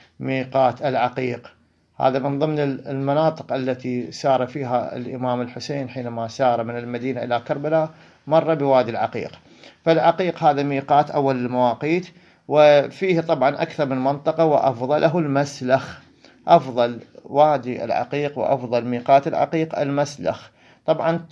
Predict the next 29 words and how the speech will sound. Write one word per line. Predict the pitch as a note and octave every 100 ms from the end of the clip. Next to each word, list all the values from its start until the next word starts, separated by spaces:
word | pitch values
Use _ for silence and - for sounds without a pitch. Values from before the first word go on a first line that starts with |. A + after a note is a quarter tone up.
| D#3+
آه، | G2+ G2+ G2+
المسلخ | D3+ E3+ F#3+ - D#3+ D#3
يعني | B2+ C#3
معناها، | C#3 C3 D#3 E3 D3 D3 C#3+ _ _ _ _ _ _ _ _ - _ _ -
آه، | B2+ B2 A2+ E2+ C3+
ال-، | C3+ - -
شلون، | - D3 C3+ -
آه، | A2+ G2
المنزع | C3 C3+ C3+ D#3+ C#3+ A2 G2
للملابس | A#2+ A#2+ A#2+ A#2+ A2 G#2 -
الذي | A2 G2+ G#2
يكون | G#2 G2+ A#2 G#2 G#2
سرخ | G#2 G#2 G2+ -
الملابس، | A2 D2+ - A2 A#2 A#2 G2+ G#2+ A#2+
لأنه | B2+ C3 C3 B2 - _ _ C3+
يتهيئون | C#3 C3+ C3+ C3 D3+ C3+
بتبديل | A#2+ B2 A#2+ C3 B2 A#2+ - -
ملابسهم، | C3 B2+ B2+ D3 - E3 D#3+
بعد | - C3 C#3
ذلك | C3+ C#3
يعقدون | G2+ C3+ C3 C3+
النية | B2+ B2+ C#3+ D3+ - _ _
في | C3+
وسط | B2+ B2+ A#2
الوادي. | A#2 G#2+ F#2+ F2+ G#2+ - - - _
زين، | C3+ A2+
هذا | C#3+ E3
سابقًا | D#3+ E3+ C3+ G#2 G#2+
يعني. | G#2 F2 G2